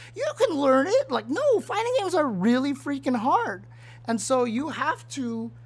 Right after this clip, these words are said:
dedicate some effort into it. And, you know, uh,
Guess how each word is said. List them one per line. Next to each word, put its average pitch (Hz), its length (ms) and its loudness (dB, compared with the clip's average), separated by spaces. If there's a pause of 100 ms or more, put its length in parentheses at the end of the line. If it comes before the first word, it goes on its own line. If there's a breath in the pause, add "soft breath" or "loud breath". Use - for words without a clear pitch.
(640 loud breath)
dedicate 247 680 -6
some 254 280 -4
effort 302 460 -4
into 180 400 -8
it. 143 200 -12 (140)
And, 208 280 -6
you 240 160 -4
know, 226 460 -2
uh, - 140 -18